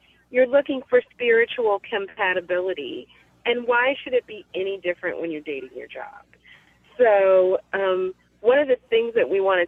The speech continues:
take a look at when we're dating our job is your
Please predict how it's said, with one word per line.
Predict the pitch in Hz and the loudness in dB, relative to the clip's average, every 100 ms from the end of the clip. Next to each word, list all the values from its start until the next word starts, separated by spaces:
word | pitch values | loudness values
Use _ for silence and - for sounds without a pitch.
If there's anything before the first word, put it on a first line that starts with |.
| - | -4
take | 196 | -4
a | 165 | -4
look | 147 175 220 - | -4 -4 -4 -4
at | 220 208 - | -4 -4 -4
when | 170 | -10
we're | 160 165 | -10 -10
dating | 190 208 214 | -8 -8 -8
our | 190 175 | -10 -10
job | 180 170 190 233 - - _ - _ | -8 -6 -6 -8 -12 -20 _ -20 _
is | 254 277 277 - | 0 0 -2 -8
your | 262 | -8